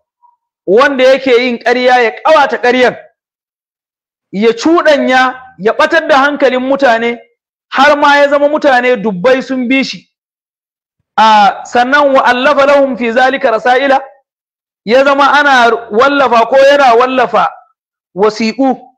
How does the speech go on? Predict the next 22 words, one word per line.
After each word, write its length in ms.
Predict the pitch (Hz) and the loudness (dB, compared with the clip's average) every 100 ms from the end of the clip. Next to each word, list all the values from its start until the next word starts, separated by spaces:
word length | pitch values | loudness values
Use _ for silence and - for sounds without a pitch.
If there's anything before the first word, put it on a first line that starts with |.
| _ _ _ _ 180 | _ _ _ _ -2
yana 360 | 247 285 254 | 0 2 0
aika 360 | 254 277 262 226 | 0 0 2 2
wa 80 | 220 | 0
mutane 460 | 269 269 220 233 | 0 0 0 0
a 100 | 202 | 0
wa-, 220 | 214 226 - | 0 -2 -2
a 80 | 202 | -2
waɗansu 280 | 214 247 240 | 0 -4 -4
wurare 300 | 254 240 214 | -2 0 0
a 100 | 196 214 | 0 0
lokacin 380 | 247 226 233 | 0 -4 -4
da 60 | 214 | -4
ya 80 | 214 | 0
fara 220 | 226 226 | 0 0
samun 300 | 226 220 214 | -2 -4 -4
ƙarfi 340 | 196 202 208 190 | -6 -6 -10 -14
ɗin. 140 | 170 _ _ _ _ _ _ 196 | -16 _ _ _ _ _ _ -2
Yana 260 | 262 247 | 2 2
rubutawa, 400 | 247 226 240 233 240 | 0 0 0 2 2
yana 160 | 240 220 | 0 0
aika 280 | 240 233 | 0 0
musu, 320 | 226 226 233 | -2 -4 -8